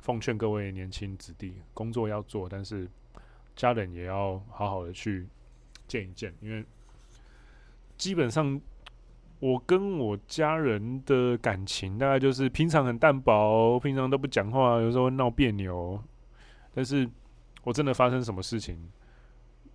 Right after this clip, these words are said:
比如说我突然跟他们说：“哎，我破产了，我需要一千万。”他们就算拿不出一千万，可能也会说：“好，那没关系，呃，我们先给你，我们先筹三百万给你，后面大家一起还。”这样，就我们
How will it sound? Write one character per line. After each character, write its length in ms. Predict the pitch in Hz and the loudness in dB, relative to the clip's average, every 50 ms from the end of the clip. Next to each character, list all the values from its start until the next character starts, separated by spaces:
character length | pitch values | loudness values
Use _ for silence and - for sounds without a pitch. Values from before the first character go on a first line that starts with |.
| - - - - - | -20 -20 -20 -10 -4
比 80 | 110 | -4
如 60 | 104 101 | -2 0
说 220 | - 117 113 110 | 2 4 4 4
我 220 | - - 98 98 98 | 2 0 -4 -4 -4
突 140 | - - 123 | -2 2 2
然 80 | 117 107 | 2 2
跟 120 | 104 107 | 2 -2
他 20 | |
们 100 | 104 98 | -4 -4
说 120 | 95 - - | -6 -6 -6
：“哎， 60 | 101 | -6
我 100 | 95 92 | -6 -8
破 180 | 90 - 117 104 | -4 -2 -2 -2
产 220 | 95 - 98 87 85 | -2 -4 -10 -12 -12
了， 120 | 85 87 | -14 -14
我 180 | 85 87 90 92 | -12 -10 -10 -12
需 180 | - - 104 | -10 -8 -6
要 200 | 104 101 101 - | -4 -2 -2 -4
一 20 | 113 | -4
千 220 | - - 98 92 | -8 -8 -8 -6
万。” 200 | 98 98 92 87 - - | -6 -6 -6 -6 -10 -8
他 100 | - 135 | -6 -4
们 100 | 131 117 | -4 -4
就 80 | 110 113 | -2 -2
算 100 | 131 123 | -2 -2
拿 140 | 107 98 101 | -2 -2 -2
不 80 | 107 | -4
出 160 | 104 113 110 | -2 -2 -2
一 40 | 104 | -2
千 160 | - 107 98 | -2 -2 -4
万， 140 | 95 101 98 | -2 -4 -4
可 100 | 87 95 | -6 -8
能 80 | 87 85 | -10 -10
也 40 | 85 | -8
会 140 | 85 98 95 | -8 -8 -6
说 120 | 90 92 | -6 -8
：“好， 220 | 90 - - 82 82 | -10 -10 -12 -12 -10
那 80 | 95 101 | -8 -8
没 120 | 98 95 | -8 -8
关 160 | 90 95 92 95 | -8 -8 -8 -8
系， 260 | - - 92 87 92 - - - - - - - - - - - - - - - - - | -10 -12 -14 -14 -14 -18 -20 -20 -20 -20 -20 -20 -20 -20 -20 -20 -20 -20 -20 -20 -18 -14
呃， 320 | 90 87 85 82 82 82 85 - - 101 - - - - - - - - - - - - - - - - - | -12 -12 -12 -12 -12 -14 -14 -16 -16 -18 -18 -20 -20 -20 -20 -20 -20 -20 -20 -20 -20 -20 -20 -20 -20 -20 -16
我 80 | - | -10
们 100 | 98 98 | -8 -8
先 200 | 98 110 117 110 | -4 -2 -4 -2
给 120 | 107 110 104 | -2 -4 -4
你， 320 | 101 98 95 90 87 85 87 - - - - - - - - - - - - | -4 -6 -6 -8 -10 -12 -16 -18 -20 -20 -20 -20 -20 -20 -20 -20 -20 -20 -14
我 60 | - 98 | -8 -8
们 80 | 104 | -4
先 160 | 98 120 123 | -2 -2 -4
筹 220 | 120 - - 101 98 | -4 -4 -6 -6 -4
三 180 | - 113 110 | -2 -2 -2
百 80 | 104 98 | -2 -2
万 200 | 98 101 101 98 | -2 -2 -4 -4
给 160 | 95 90 90 | -6 -8 -8
你， 160 | 87 85 85 - - - | -10 -12 -14 -18 -20 -10
后 140 | - 107 104 | -8 -6 -6
面 240 | 104 101 98 104 123 - - | -6 -6 -8 -8 -12 -10 -6
大 120 | - 101 | -6 -4
家 140 | 95 104 110 | -4 -4 -6
一 40 | 104 | -6
起 200 | - - - - | -8 -10 -12 -12
还。” 180 | - - - 123 120 | -12 -14 -14 -14 -14
这 120 | 110 - - | -16 -16 -16
样， 80 | - 107 110 - 131 | -16 -16 -18 -16 -8
就 100 | 120 127 | -8 -6
我 100 | 127 117 | -4 -4
们 180 | 107 113 127 | -4 -4 -6